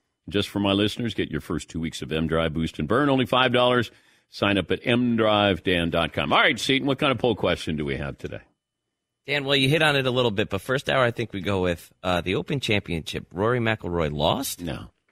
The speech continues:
Speaker 2: Cam Smith won.
Speaker 1: Yeah, Cam Smith was brilliant. He was.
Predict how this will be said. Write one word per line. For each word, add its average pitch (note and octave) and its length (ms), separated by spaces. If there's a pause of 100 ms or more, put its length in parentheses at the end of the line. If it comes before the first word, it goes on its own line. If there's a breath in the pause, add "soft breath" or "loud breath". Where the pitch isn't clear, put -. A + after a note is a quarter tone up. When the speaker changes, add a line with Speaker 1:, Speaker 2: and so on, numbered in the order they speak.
(400)
Speaker 2:
Cam G#2+ 220
Smith - 280
won. - 140 (480 soft breath)
Speaker 1:
Yeah, C#3+ 160
Cam A3 300
Smith E3+ 340
was B2 160
brilliant. G2 440 (560)
He - 120
was. A2 460